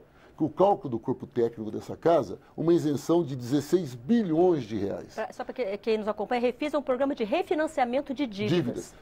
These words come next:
Speaker 1: No caso do, do, do, do, do Fundo Rural, que são a dívida dos grandes latifundiários. Então, se nós
Speaker 2: Com a
Speaker 1: pegarmos
Speaker 2: Previdência.
Speaker 1: Com a Previdência. Então, nós pegamos o seguinte, a dívida do, do grande capital, que são as grandes empresas, passava da casa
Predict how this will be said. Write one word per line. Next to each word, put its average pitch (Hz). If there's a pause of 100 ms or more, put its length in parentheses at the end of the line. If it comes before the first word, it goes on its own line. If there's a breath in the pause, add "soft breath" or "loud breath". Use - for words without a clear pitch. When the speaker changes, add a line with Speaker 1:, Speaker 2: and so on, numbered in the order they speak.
Speaker 1:
No 139
caso 160
do, 143
do, 127
do, 107
do, 98
do 110
Fundo 160
Rural, 151
que 147
são 135
a 123
dívida 151
dos 107
grandes 170
latifundiários. 139 (560 soft breath)
Então, 151
se 220
nós 220
Speaker 2:
Com 214
a -
Speaker 1:
pegarmos 156
Speaker 2:
Previdência. 180 (360 soft breath)
Speaker 1:
Com 143
a 156
Previdência. 262 (100)
Então, 214
nós 247
pegamos 233
o -
seguinte, 175
a 160
dívida 254
do, 196
do 147
grande 214
capital, 156
que -
são 156
as 147
grandes 202
empresas, 147 (580 soft breath)
passava 170
da 170
casa 143